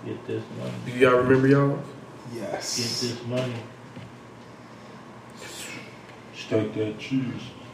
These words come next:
Speaker 3: My
Speaker 2: Definitely.
Speaker 3: goal
Speaker 1: Mother's
Speaker 3: was to
Speaker 1: brother.
Speaker 3: start off
Speaker 1: Stack
Speaker 3: this
Speaker 1: that
Speaker 3: class
Speaker 1: cheese.
Speaker 3: strong. I'm gonna continue with that.
Speaker 2: Okay.
Speaker 3: We're rocking and rolling right now.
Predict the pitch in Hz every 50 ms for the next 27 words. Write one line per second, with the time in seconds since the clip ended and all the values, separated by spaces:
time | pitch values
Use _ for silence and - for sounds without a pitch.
0 | - - 127 135 135 135 135 131 127 147 143 139 135 131 135 135 139 147 - -
1 | - 135 151 165 143 127 131 147 160 156 143 - - 139 135 - - - - -
2 | 151 147 143 131 127 - 113 - 131 - - - - 135 123 123 - 117 117 -
3 | - 127 127 - - - - - - - - - - - - - - - - -
4 | - - - - - 107 113 110 101 - 113 104 101 - 117 110 110 107 110 -
5 | - 131 - - - - - - - - - - - 143 143 147 156 - 180 -
6 | - - - - - - - - - 117 120 123 117 - - 131 127 127 123 120
7 | 120 120 120 117 117 117 120 120 123 120 120 139